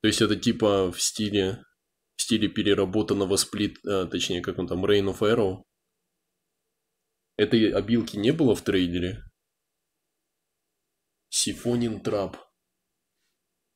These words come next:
Накладывает, э, дебаф лучи какие-то.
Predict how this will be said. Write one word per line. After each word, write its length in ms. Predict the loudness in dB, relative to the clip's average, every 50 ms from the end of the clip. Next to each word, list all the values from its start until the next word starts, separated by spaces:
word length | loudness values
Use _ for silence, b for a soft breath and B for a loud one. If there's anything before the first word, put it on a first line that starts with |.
| _ _ _ _ _ _ _ _ _ _ _ _ _ _ _ _ _ _ _ -12 -12 -12 -12 -16 -20 _ _ _ _ _ _ _ _ _ _ _ _ _ _ _ _ _ _ _ _ _ _ _ _ _ _ _ -16 -16 -16 -16 -20 _ _ _ _ _ _ -6
Накладывает, 800 | -6 -6 -4 -2 0 0 2 2 2 2 2 2 2 2 0 -2
э, 120 | 0 0 0
дебаф 480 | 0 -2 -2 0 2 0 0 0 -4
лучи 600 | -12 -10 -10 -8 -8 -6 -2 0 0 2 2 0
какие-то. 680 | 2 0 0 0 0 -6 -6 -6 -6 -6 -6 -6 -6 -6